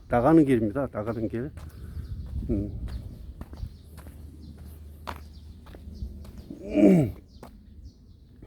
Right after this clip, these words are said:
아주 깔끔하게 정리는 잘 돼 있습니다.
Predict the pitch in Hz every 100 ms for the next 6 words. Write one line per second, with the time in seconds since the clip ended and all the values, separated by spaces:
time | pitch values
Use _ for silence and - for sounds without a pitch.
0 | - - - - - - - - - -
1 | - - - - - 78 76 - - -
2 | - - - - 139 123 - 170 175 185
3 | 175 151 - 139 151 139 - 131 131 135
4 | - 120 -